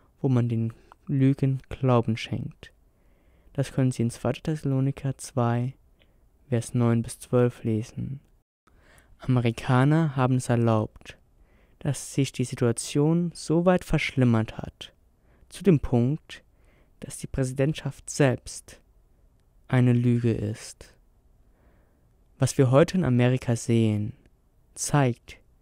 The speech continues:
wie wahr die biblische Prophezeiung ist. Es zeigt, wo Amerika heute steht, und es zeigt auch, warum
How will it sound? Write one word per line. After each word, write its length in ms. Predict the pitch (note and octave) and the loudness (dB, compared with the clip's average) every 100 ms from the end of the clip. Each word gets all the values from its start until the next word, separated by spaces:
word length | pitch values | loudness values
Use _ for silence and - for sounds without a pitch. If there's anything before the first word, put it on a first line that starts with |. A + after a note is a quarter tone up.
| _ _ _ _ _ _ _ | _ _ _ _ _ _ _
wie 180 | A#2+ A#2 | -4 0
wahr 280 | A2+ A#2 C3+ | 2 4 2
die 100 | C#3 | -2
biblische 580 | - B2+ - B2+ B2+ - | 0 0 0 -2 -4 -6
Prophezeiung 760 | - A#2 - - A2+ A2+ G#2+ | -4 -4 -4 0 2 2 2
ist. 460 | G#2+ G#2 - - - _ _ _ _ | -2 -4 -12 -20 -20 _ _ _ _
Es 180 | - - | -10 -8
zeigt, 540 | - D#3 F#3+ - - _ _ _ _ - | 0 2 2 -2 -16 _ _ _ _ 0
wo 100 | A#2+ | 2
Amerika 720 | A#2 A#2+ C3 - - B2 - | 4 4 2 0 -2 -2 2
heute 240 | B2 - | 0 0
steht, 580 | - - B2 C#3 - - _ - _ _ _ - | -6 0 2 2 -2 -14 _ -20 _ _ _ -8
und 60 | |
es 140 | B2+ - | -6 -2
zeigt 280 | B2 - | -2 0
auch, 340 | B2 C#3+ E3 - | 4 4 2 -4
warum 520 | B2 A#2+ D3 C#3 B2 | -4 0 2 2 -2